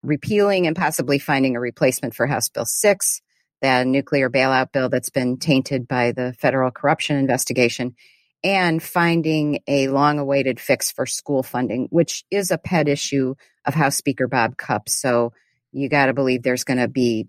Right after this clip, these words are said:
some action on that. But they haven't acted on either of those two things. They also have some significant issues that they could be tackling, a possible capital bill to help revive the economy,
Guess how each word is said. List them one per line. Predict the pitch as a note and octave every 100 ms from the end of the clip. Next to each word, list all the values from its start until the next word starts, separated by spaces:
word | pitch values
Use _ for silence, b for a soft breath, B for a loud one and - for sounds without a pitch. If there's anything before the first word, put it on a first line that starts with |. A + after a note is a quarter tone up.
| -
some | - A2
action | A#2+ A2+ - A2+
on | A2 A#2+
that. | A#2 A2
But | - C3+
they | F#3+
haven't | G#3 F#3 D#3
acted | D3+ D3 C#3+
on | C3+ C3
either | - G3 D3
of | B2
those | A2 A2+ -
two | - C3+
things. | A2 G#2 G#2 D3 - b b b -
They | F3+
also | A#3+ D#4+ F#3
have | F#3 B2 C#3
some | - C#3+ C3+ B2+ B2
significant | - C#3 C3 E3 F3 D#3+ - B2+ A#2
issues | - B2+ - C3 C#3 - C3+
that | B2+ B2 _ -
they | C3+
could | C3 - B2+
be | C3 B2+
tackling, | - A#2+ B2+ C3+ C3+ C#3+ b b -
a |
possible | C#3 D3 C#3 - B2+ C3 A#2+
capital | - A#2+ B2 D#3+ E3
bill | D#3+ E3+ E3
to | E3+ C#3+
help | C#3 B2+ -
revive | A#2+ A2+ A#2+ A2+
the | G2
economy, | F#2 - C#3+ F3 F3+ F#3 F#3